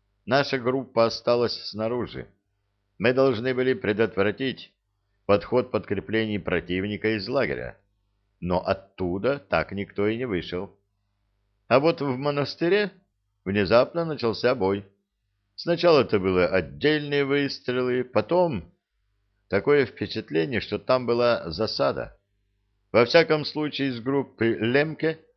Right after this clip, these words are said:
уцелели только те солдаты, которые оставались с нами вместе на позициях.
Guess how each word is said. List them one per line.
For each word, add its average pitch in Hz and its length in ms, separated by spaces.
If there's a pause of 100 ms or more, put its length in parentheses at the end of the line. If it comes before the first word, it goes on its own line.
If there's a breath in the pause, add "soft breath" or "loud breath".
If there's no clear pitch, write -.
(160)
уцелели 104 540
только 98 360
те 175 300
солдаты, 73 800 (680)
которые 185 460
оставались 147 640
с - 40
нами 131 380
вместе 110 580
на 135 120
позициях. 104 920